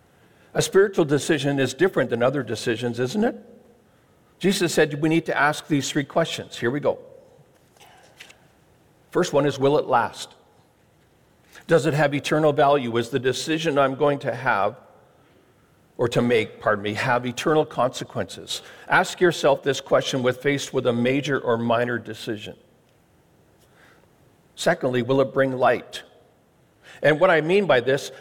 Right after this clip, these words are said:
will the decision help others? Will it elevate someone to a higher spiritual plane? Will it edify the body of Christ? Is it positive in nature? Will it make you better as a person? Will it bring light?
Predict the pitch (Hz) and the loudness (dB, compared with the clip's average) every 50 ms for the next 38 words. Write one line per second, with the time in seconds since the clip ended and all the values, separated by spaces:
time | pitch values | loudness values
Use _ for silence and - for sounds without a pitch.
0 | - - - - _ _ - _ - 147 160 151 147 143 123 139 151 151 - - | -20 -20 -20 -20 _ _ -16 _ 2 4 4 4 4 2 0 0 -2 0 2 2
1 | 208 196 196 196 165 143 - - 165 160 160 - 139 127 123 117 95 - - - | 2 2 2 0 -2 -2 0 0 0 0 0 0 0 0 0 -2 -6 -8 -10 -12
2 | - - - _ _ _ _ _ _ _ _ _ _ _ _ _ _ _ _ _ | -12 -14 -16 _ _ _ _ _ _ _ _ _ _ _ _ _ _ _ _ _
3 | _ - - - - - - 156 156 156 156 156 156 - 165 190 208 208 196 170 | _ -20 -18 -16 -10 -2 2 4 6 6 6 4 4 4 4 6 6 6 4 4
4 | 196 190 175 - - - 175 156 175 175 165 165 - - 151 131 147 - - 151 | 2 0 0 -2 0 0 2 2 4 2 2 2 2 2 2 2 2 2 2 2
5 | 151 143 143 147 139 - - - - 147 143 139 135 - 131 117 - - - 127 | 2 4 2 0 0 -2 -6 -4 0 0 2 2 2 0 -4 -4 -2 -2 0 0
6 | 123 113 104 - - - - 156 170 175 175 170 170 - 175 202 214 220 214 - | 0 0 -2 -6 -12 -6 0 4 6 6 6 4 4 2 4 4 4 4 2 2
7 | - 170 165 170 170 147 156 147 113 127 131 131 143 143 147 139 131 120 - - | 2 4 6 4 4 4 0 -2 0 2 4 4 4 4 2 0 -2 -2 -4 -4
8 | - - 120 110 98 92 - - - - - - _ _ _ _ _ _ _ _ | -2 0 0 0 0 -4 -8 -14 -16 -16 -18 -20 _ _ _ _ _ _ _ _
9 | _ _ _ _ _ _ _ _ - - - - 190 156 165 160 - - - - | _ _ _ _ _ _ _ _ -16 0 2 2 2 2 0 -4 -4 -4 -2 2
10 | 160 170 185 190 196 196 170 160 156 139 127 127 135 131 131 - - 107 101 - | 2 2 2 2 0 0 0 0 0 0 2 2 0 0 0 -2 -2 -2 -2 -4
11 | - - - - 139 160 165 165 156 - - - 151 139 156 180 202 214 208 - | -6 -14 -6 0 2 4 6 6 4 2 2 -2 -2 0 2 2 2 2 0 -2
12 | 202 202 196 160 135 139 131 123 165 175 156 - - 139 143 156 143 131 - - | -2 0 0 0 0 2 2 4 4 4 2 2 0 -2 -2 -2 -4 -6 -4 -2
13 | - 165 165 - - 123 113 113 147 185 190 185 180 - - 185 175 180 170 147 | -2 0 0 0 -2 -4 -2 0 2 2 2 2 0 -2 0 0 0 0 0 2
14 | 135 131 117 110 - - | 2 2 2 2 -2 -6